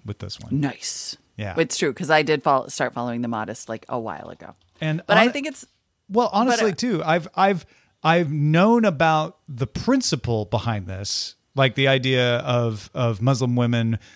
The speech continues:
Speaker 1: uh, wanting fashionable clothes that, that, that fit the culture. Uh, also
Speaker 2: Mm-hmm.
Speaker 1: Chinese,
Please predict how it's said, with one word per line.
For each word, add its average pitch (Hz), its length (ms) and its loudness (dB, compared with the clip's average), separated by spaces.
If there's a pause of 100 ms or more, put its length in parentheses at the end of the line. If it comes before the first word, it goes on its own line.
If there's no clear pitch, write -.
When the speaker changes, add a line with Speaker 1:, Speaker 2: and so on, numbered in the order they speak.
(200)
Speaker 1:
uh, 113 260 0
wanting 131 220 2
fashionable 113 480 0
clothes 113 360 -2
that, 113 280 -8
that, 117 160 0 (180)
that 120 420 -6
fit - 280 -6
the 127 60 -6
culture. 107 440 -2 (320)
Uh, 127 220 0
also 202 300 4
Speaker 2:
Mm-hmm. 175 60 -2
Speaker 1:
Chinese, 190 480 0